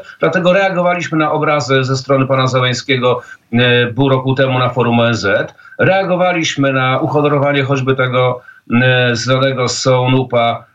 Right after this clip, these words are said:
e, e, kombatanta, w cudzysłowie, e, w Kanadzie. Reagowaliśmy na wszelkie inne zaczepki, blokowaliśmy, e, wpływ ukraińskiego zboża na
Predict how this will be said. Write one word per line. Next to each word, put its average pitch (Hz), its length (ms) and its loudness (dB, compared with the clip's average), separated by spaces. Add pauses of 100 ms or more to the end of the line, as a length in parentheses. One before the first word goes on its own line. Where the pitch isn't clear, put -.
(160)
e, 117 80 0
e, 120 440 0 (800)
kombatanta, 156 920 0 (300)
w - 120 -10
cudzysłowie, 117 800 0 (340)
e, 113 40 -2
w - 80 -10
Kanadzie. 131 680 0 (260)
Reagowaliśmy 185 960 0
na 143 260 0
wszelkie 156 400 -2
inne 156 260 0
zaczepki, 143 600 -2
blokowaliśmy, 185 760 0
e, 135 520 0
wpływ 147 400 -4
ukraińskiego 139 720 -2
zboża 131 380 0
na 131 260 0